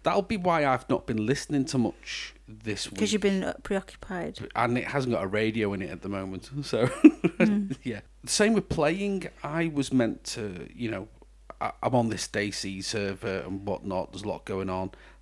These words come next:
Speaker 1: but it's been really quiet on there, and I think it's because of the sun, uh, 'cause it's really nice weather here, and that's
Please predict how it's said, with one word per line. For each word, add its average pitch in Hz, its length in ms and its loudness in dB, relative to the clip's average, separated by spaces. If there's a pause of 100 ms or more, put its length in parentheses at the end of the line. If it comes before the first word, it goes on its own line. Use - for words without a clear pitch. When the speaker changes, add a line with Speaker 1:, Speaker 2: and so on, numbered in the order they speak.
(280)
Speaker 1:
but - 140 -4
it's - 80 -10
been 156 280 0
really 143 360 8
quiet 131 480 0
on 143 160 -2
there, 131 280 -4
and 120 120 0
I 120 40 0
think 151 360 -6
it's - 240 -10
because - 600 -2 (120)
of 98 480 -2
the 98 240 -4
sun, 139 340 2 (1120)
uh, 139 300 -4 (420)
'cause 147 180 -2
it's 143 140 -8
really 131 300 4
nice 110 260 0
weather 131 220 2
here, 143 240 0 (720)
and 185 160 0
that's - 320 -4